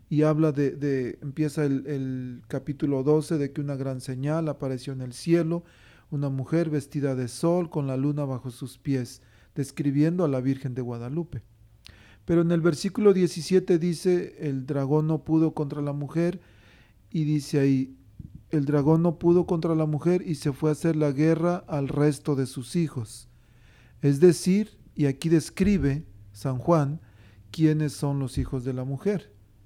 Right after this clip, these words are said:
Dice, "Los que guardan el evangelio de Jesús",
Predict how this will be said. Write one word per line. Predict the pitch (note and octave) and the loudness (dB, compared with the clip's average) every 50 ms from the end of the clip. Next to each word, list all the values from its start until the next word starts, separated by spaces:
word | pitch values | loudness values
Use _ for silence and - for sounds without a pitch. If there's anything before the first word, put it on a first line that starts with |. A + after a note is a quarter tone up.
| - - - _ - - - - - - - - - - | -20 -20 -20 _ -20 -20 -20 -20 -20 -20 -20 -20 -18 -14
Dice, | - C#3 C#3 C3+ C3 - - E3 E3 F#3 - | -8 -4 -4 -4 -4 -2 -2 -2 -2 -2 -6
"Los | - E3 D3 C#3 B2+ - | -6 -6 -4 -4 -6 -6
que | - - | -6 -4
guardan | C3+ A#2+ A#2+ C3 C#3+ D3 D3+ D#3 D#3 D#3 F3 F3 F3+ F#3 G3+ G3 - - - - - - | -4 -2 0 2 2 4 4 2 2 0 0 0 0 -4 -6 -10 -14 -20 -20 -20 -14 -6
el | - D3 C#3 | -2 0 0
evangelio | C#3 C3+ C3+ C3+ A#2+ - D3 D3+ D3 D#3 D#3 | 0 0 0 -2 -2 -2 -2 2 2 2 2
de | D3+ D#3 | 2 0
Jesús", | - E3+ D#3+ D#3 - - F#3 F3+ G3+ G#3 - - - - | -2 -2 -4 -2 0 0 0 0 0 -4 -8 -14 -18 -20